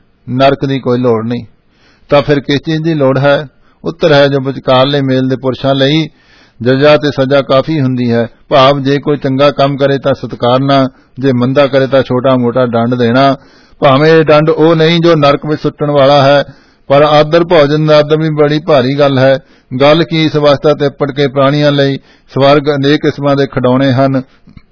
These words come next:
ਜਿਨ੍ਹਾਂ ਨੂੰ ਵੇਖ ਕੇ ਅਸੀਂ ਪਰਚਦੇ ਹਾਂ ਤੇ ਹੌਲੀ ਹੌਲੀ ਗਾਹ ਨੂੰ ਪੈਰ ਰੱਖਦੇ ਹਾਂ। ਸਵਰਗ ਇਸ ਲਈ ਕੀ ਹੈ?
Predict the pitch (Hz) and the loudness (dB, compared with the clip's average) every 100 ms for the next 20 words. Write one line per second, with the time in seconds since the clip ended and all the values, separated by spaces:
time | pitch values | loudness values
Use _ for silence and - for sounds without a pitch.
0 | _ _ _ - - - 147 156 160 156 | _ _ _ -20 -18 -8 -2 0 0 0
1 | 131 139 135 147 143 147 147 143 _ - | 0 -2 0 0 0 -2 -4 -6 _ -20
2 | - - 139 139 156 151 147 147 131 123 | -10 -2 -2 0 0 2 2 0 0 2
3 | 143 135 139 135 135 151 131 131 123 123 | 2 2 2 2 2 0 0 0 0 -2
4 | 123 127 127 123 120 _ _ 127 143 151 | -2 -2 0 -2 -4 _ _ 0 0 2
5 | 156 151 151 139 147 156 147 151 | -2 -2 -2 -2 -2 0 4 2